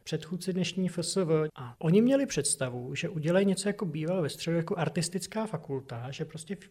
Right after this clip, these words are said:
jakoby dostaneš základy všeho a pak se jakoby rozhodneš, co budeš dál dělat. A já jsem nějak o famu vůbec jako neuvažoval, jo, ale říkal jsem si, hele, to I Z T to není úplně pro mě.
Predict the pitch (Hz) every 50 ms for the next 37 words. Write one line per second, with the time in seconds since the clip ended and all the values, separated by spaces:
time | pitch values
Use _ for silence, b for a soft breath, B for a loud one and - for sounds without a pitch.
0 | _ - 160 156 160 190 180 175 202 180 190 165 156 - - 196 202 196 175 170
1 | 160 160 165 214 220 190 - - - - - - - 110 - 135 123 113 139 175
2 | 226 302 240 - - 175 - - - 214 202 196 202 247 220 208 151 127 127 131
3 | 117 110 117 147 151 147 180 165 160 - - 147 139 160 165 170 165 170 165 170
4 | 175 175 165 160 170 175 143 110 - - 151 143 - - - 160 160 160 208 226
5 | 240 247 233 226 - 254 254 247 226 226 240 262 254 240 - 277 269 247 269 262
6 | 262 208 165 185 175 151 139 131 131 143 165 180 180 180 180 214 214 196 214 202
7 | - 190 190 202 202 208 180 170 175 220 214 208 202 208 202 196 202 196 180 -
8 | - 220 220 214 - 156 139 139 135 127 123 135 160